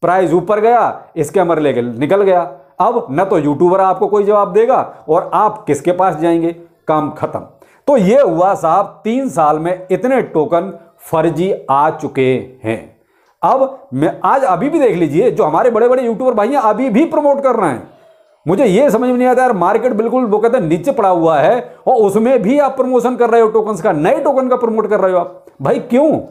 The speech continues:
कम मार्केट यार, कम से कम ठीक हो कि अच्छी हालत में हो, तब तो ठीक है, चलता है, क्योंकि आप उस टाइम तो किसी में भी पैसा डालो, पैसा बनता है। लेकिन एक बियर मार्केट में, जहां वो कहते हैं कि बीटीसी की भी सांस फूल रही है अभी,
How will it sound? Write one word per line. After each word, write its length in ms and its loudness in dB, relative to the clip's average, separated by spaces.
कम 220 0
मार्केट 400 2
यार, 200 2
कम 180 -2
से 100 -2
कम 140 0
ठीक 420 -2
हो 240 2
कि 240 -2
अच्छी 360 -2
हालत 280 0
में 100 -2
हो, 300 -2
तब 120 0
तो 80 2
ठीक 180 0
है, 80 2
चलता 340 0
है, 60 0
क्योंकि 200 0
आप 100 2
उस 140 0
टाइम 140 0
तो 80 0
किसी 280 0
में 140 2
भी 80 0
पैसा 280 0
डालो, 200 0
पैसा 220 2
बनता 380 -2
है। 140 -10
लेकिन 280 0
एक 220 0
बियर 260 2
मार्केट 400 0
में, 160 -2
जहां 200 2
वो 80 2
कहते 240 0
हैं 200 -2
कि 60 -10
बीटीसी 460 2
की 120 2
भी 120 2
सांस 300 0
फूल 380 0
रही 160 4
है 80 4
अभी, 440 -2